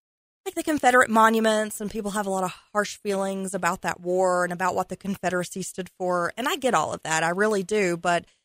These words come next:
um, there's always these questions about, you know, why do Southerners have such an attachment to this, um, history or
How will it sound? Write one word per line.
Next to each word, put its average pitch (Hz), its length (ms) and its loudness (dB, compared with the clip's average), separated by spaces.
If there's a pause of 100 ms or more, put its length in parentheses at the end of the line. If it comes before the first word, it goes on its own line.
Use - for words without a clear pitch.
(160)
um, 180 360 0 (140)
there's 214 180 0
always 285 300 2
these 226 200 -4
questions 214 560 -4
about, 170 500 2
you 190 140 -6
know, 170 80 -2
why 190 260 4
do 220 120 -2
Southerners 202 760 -2
have 196 220 2
such - 240 -12
an 196 60 -8
attachment 196 760 -6
to - 140 -8
this, 175 480 -4 (840)
um, 170 340 -2
history 262 800 -2
or 175 400 -2